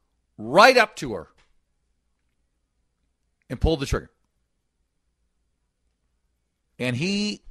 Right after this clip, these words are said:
is in charge. Now, the armorer has a lot of responsibility, and there were a lot of people talking about it. We even had a guest on going back, right?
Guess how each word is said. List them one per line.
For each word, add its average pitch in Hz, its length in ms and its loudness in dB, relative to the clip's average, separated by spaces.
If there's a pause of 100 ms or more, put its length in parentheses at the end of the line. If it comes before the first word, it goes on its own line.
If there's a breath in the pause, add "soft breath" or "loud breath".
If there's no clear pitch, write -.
is 131 180 -4
in 120 140 -4
charge. 107 260 -2
Now, 107 360 -4 (500)
the 95 120 -14
armorer 170 560 -2
has 123 260 -2
a 107 60 -6
lot 117 400 -2
of 170 80 -6
responsibility, 131 880 -6
and 87 80 -12
there 87 60 -14
were 90 80 -10
a 95 40 -8
lot 139 280 0
of 165 80 -4
people 147 200 -6
talking 135 300 0
about 127 180 -6
it. - 40 -10
We 127 120 -8
even 123 140 -8
had 107 140 -6
a - 20 -14
guest 135 320 -8
on 90 140 -12
going 80 220 -14
back, 71 300 -20
right? 87 240 -14